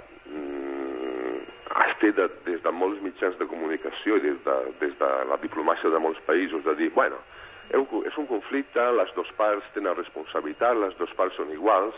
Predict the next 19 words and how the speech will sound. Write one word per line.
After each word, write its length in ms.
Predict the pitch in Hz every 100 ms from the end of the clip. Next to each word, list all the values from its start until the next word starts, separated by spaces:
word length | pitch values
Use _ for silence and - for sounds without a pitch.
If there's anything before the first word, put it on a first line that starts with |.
| - - - - - - -
mm, 360 | 101 104 101 110
jo 120 | 117
crec 200 | 123 117
que 80 | 107
això 200 | - 90
no 100 | 85
és 80 | 71
veritat. 380 | 69 - 60 - 67
Vull 120 | 67
dir, 180 | 65 65
històricament 680 | - - 98 92 101 101 92
hi 60 | 80
ha 60 | 73 -
prou 480 | 87 92 98 104 92
raons 460 | 90 107 95 110 - - - - - -
per 160 | 78 71
pensar 600 | 78 69 - 107 92 98 - - - - - -
que 280 | - 85 95 - - - -
els 160 | 90